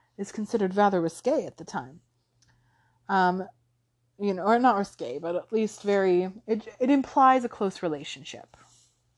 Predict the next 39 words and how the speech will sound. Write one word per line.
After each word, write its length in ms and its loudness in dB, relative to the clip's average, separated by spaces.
You 140 -2
don't 240 2
do 100 0
that 200 4
to 80 -10
just, 340 -6
you 140 -4
don't 140 -4
shake 200 -2
hands 300 -4
with 120 -10
just 220 -10
anyone. 540 -10
Um, 380 0
and 160 0
Mary 240 4
is 80 4
sure 220 2
about 320 6
it, 200 2
so 160 -2
Anne, 300 -2
to 100 -10
placate 460 -2
her, 160 -2
finally 340 -2
goes 220 0
to 120 0
the 60 4
window 320 2
and 80 0
is 80 -4
like, 200 -2
"Oh, 400 -2
yeah, 240 2
it 80 6
is 160 4
him. 260 -4
Um, 540 2